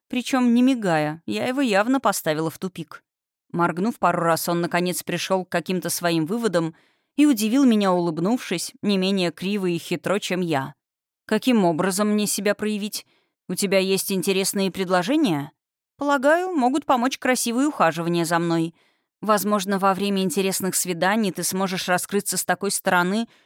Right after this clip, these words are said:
что я рассмотрю в тебе что-то достойное меня". Рю улыбался, не пряча клыков,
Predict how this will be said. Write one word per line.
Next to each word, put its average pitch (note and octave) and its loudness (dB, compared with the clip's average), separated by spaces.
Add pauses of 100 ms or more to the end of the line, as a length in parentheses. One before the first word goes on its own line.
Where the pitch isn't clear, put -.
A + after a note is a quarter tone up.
(220)
что - -2
я B3 4
рассмотрю A#3 0
в - -8
тебе F#3 -2
что-то F#3 -2
достойное F3+ 0
меня". E3 2 (560)
Рю F#3+ -2
улыбался, E3+ 0
не F3 0
пряча F3+ -4
клыков, G3 -4